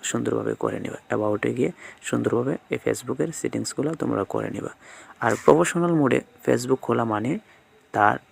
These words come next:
লোগোটা সুন্দর হতে হবে, ব্যানারটা সুন্দর হতে হবে, তারপর তোমার সেটিংসগুলো সুন্দরভাবে সাজাতে হবে।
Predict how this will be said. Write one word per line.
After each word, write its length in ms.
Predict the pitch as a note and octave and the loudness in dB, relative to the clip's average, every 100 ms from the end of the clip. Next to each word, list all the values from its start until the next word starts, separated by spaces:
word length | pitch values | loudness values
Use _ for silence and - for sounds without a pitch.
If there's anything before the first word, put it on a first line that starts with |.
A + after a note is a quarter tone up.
| A#2+ | 4
লোগোটা 280 | A#2 C3+ C3+ | 6 6 4
সুন্দর 320 | - B2+ A2+ A2 | 2 2 2 0
হতে 140 | A2+ A2 | -2 -4
হবে, 240 | A2 A2 - - - | -4 -8 -10 -14 -8
ব্যানারটা 360 | A2+ B2 - D#3 - | -2 0 0 -2 -2
সুন্দর 280 | A#2+ A2 G#2 | -2 -2 -2
হতে 160 | G#2+ G2+ | -6 -8
হবে, 280 | G#2 A2 G#2+ - - - _ | -6 -6 -8 -12 -20 -20 _
তারপর 340 | - C3+ - D3+ - - - | -4 -2 0 -2 -6 -14 -6
তোমার 200 | B2 A#2+ - | -2 -2 -2
সেটিংসগুলো 540 | - B2 B2+ - C#3 - - | 0 0 -2 -4 -4 -4 -6
সুন্দরভাবে 400 | A#2+ A2+ A2+ B2 | -4 -4 -2 -4
সাজাতে 380 | B2 A2 G#2+ G#2+ | 0 0 2 -2
হবে। 140 | G#2+ | -4